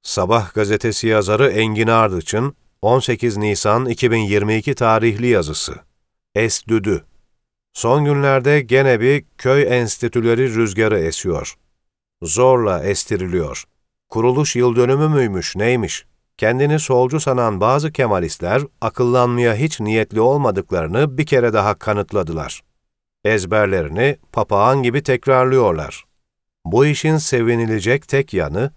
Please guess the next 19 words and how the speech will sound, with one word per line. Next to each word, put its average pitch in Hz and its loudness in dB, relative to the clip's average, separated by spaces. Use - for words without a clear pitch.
enstitünün 123 -2
bir 151 -2
tık - -6
ötesi 110 -2
olan 107 0
Ecevit'in 117 0
köy 143 2
kent 117 -2
zırvasına 101 -2
kendi 120 -2
küçük 156 -8
partisinin 117 -2
dışında 90 -2
D 98 0
S 87 -4
P 113 -2
kimsenin 143 0
sahip 107 0
çıkmaması. 87 -4